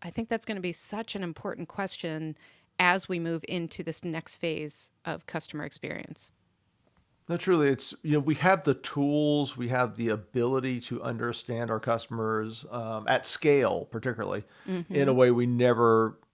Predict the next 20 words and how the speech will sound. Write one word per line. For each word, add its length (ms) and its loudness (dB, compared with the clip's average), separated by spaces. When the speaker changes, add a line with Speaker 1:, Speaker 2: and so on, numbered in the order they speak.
Speaker 2:
you 140 -4
know, 80 0
could 460 0
ten 180 -6
years 240 -6
ago. 340 -10
And 380 -4
it, 280 -4
it's 240 -6
an 120 -4
amazing 720 0
time. 260 0
We've 300 -8
talked 240 -4
a 20 -6
lot 200 4
about 280 2
A 140 -2
I, 720 2
um, 420 -6